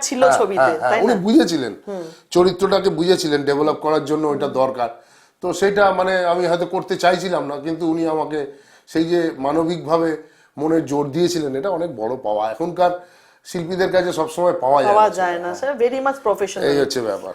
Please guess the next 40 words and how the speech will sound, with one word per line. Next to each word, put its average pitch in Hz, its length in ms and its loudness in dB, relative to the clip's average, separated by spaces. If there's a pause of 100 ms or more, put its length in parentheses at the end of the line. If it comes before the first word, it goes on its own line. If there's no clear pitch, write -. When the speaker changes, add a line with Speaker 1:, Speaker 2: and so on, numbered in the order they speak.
Speaker 1:
মানে 208 200 -2
প্রফেশনাল 220 540 2
তো 370 80 0
সবাই 240 400 4
হবে, - 240 4
Speaker 2:
একদম। - 100 6
Speaker 1:
দেখো, 196 300 2
সেটা 202 120 -2
Speaker 2:
কিন্তু - 180 2
Speaker 1:
নিয়ে 208 120 4
Speaker 2:
তার 160 80 8
Speaker 1:
তো 151 60 4
Speaker 2:
মধ্যেও 175 300 4
একটা 214 280 2
তো 208 320 2
ব্যাপার 151 340 2
থাকে। 156 180 2
Speaker 1:
ব্যাপার 175 240 0
থাকে। 170 220 -12 (340)
আমি 262 280 2
তো 214 60 -2
এরকম 247 360 2
এদের, 226 260 2
এনাদের 254 300 0
সাথে 285 200 -6
কাজ 233 280 4
করতে 285 220 -4
গিয়ে 285 120 0
অনেক 294 160 0
কিছু 311 160 -6
শেখাও 262 480 2
যায়। 165 220 2
Speaker 2:
হুম, - 220 -12
হুম। - 140 -20
Speaker 1:
এনারা 214 280 -6
সব 269 200 -4
কিংবদন্তি 262 640 2
মানুষ, 180 320 -4
তাই 208 140 0
না? 262 280 -4